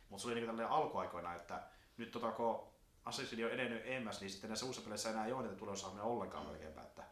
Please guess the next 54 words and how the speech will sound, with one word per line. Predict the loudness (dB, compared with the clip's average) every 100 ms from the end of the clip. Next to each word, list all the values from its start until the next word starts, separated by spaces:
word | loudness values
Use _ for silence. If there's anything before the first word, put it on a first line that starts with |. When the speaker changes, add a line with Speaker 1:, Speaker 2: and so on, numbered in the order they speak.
| -8 -2
Speaker 1:
no | 0
ehkä | 0 0
se | 0
lyhyinä | 0 -2 -2 2
pätkinä, | 2 2 0 -4
mutta | -4 -4
sä | -2
et | 0
enää | 2
pelaa | 2 2 2
niillä | 0 -2
oikeastaan | -4 -4 -2 2
Speaker 2:
Aivan, | 2
Speaker 1:
ollenkaan. | 2 2 2
Speaker 2:
ja |
enkä | 2
mä | 2 2
tiedä, | 4 6
että | 6 4
miten | 4 6
tarpeellista | 8 8 6 4 4 2 2
se | 4
onkaan, | 4 4 2
jos | 2
me | 0 0
lähdetään | 0 0 -2
tekemään | -2 0 2
jotain | 2 0
tommosta | -2 -4 -6
niinku, | -6 -6 -10 -18 -20 -20 -20 -20 -20 -20 -20 -20 -20 -20 -20 -14 -2
no |
tommonen | 2 4 6 6
joku | 6
historiallinen | 4 4 4 6 6 4
asetelma, | 4 4 4 2
niin | 2
kyllä | 2
se | 2
mun |
mielestä | 0 -2
kantaa | 0 2 4 4
jo | 4
itsekseenkin | 2 -4 -6 -8 -6
ihan | -4 -2
riittävästi | -2 -4 -8 -10 -12 -14
tällainen. | -14 -14 -14 -10 -2
Speaker 1:
Ja |
muutenkin, | 0 2 2
kun | 0
se | 2
perustuu | 4 4 4 2
siihen, | 4 4 2
niinku, | 0
että | -2 2 0